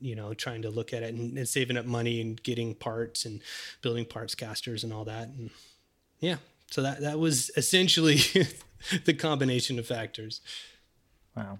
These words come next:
Speaker 2: Well, um, what was the first body shape that you made out of the, 'cause you have three,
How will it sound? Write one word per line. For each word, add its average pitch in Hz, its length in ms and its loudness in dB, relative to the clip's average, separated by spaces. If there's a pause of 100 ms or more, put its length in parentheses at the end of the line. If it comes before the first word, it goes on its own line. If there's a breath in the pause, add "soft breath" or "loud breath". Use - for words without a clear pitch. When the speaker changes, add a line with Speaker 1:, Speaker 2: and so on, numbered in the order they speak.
Speaker 2:
Well, 165 280 6
um, 190 400 4
what 220 260 6
was 247 140 4
the 220 120 10
first 202 640 4
body 185 220 6
shape - 260 -2
that 101 80 -2
you 101 100 2
made 92 240 0
out 107 120 4
of 117 100 -6
the, 139 140 4
'cause 143 160 -2
you 170 80 8
have 143 100 6
three, 123 540 4